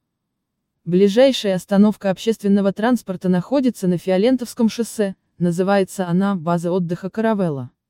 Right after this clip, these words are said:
Сюда ходит несколько городских маршрутов, номер три, двадцать четыре, тридцать пять, семьдесят девять. От остановки нужно будет пройти минут пять-семь по прямой в сторону моря.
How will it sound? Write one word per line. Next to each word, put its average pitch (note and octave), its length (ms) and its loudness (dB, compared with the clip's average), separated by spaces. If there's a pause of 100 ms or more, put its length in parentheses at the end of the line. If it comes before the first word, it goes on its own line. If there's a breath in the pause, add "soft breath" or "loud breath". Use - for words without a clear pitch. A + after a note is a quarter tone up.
(160)
Сюда B3+ 360 2
ходит C#4 360 -2
несколько B3 480 0
городских G#3 480 -4
маршрутов, G3 760 -6 (360)
номер A#3+ 340 0
три, A3+ 380 -4
двадцать G#3 420 -2
четыре, G#3 420 -2
тридцать A#3 420 -6
пять, G3 240 -2
семьдесят F#3+ 600 -4
девять. D3+ 440 -4 (360)
От F3+ 160 -2
остановки A3 540 2
нужно A3 300 4
будет F3+ 280 0
пройти F#3+ 340 0
минут F#3+ 400 4
пять-семь A3 800 0
по F3 100 -6
прямой F#3 360 2
в - 60 -10
сторону G#3 380 4
моря. D3+ 440 2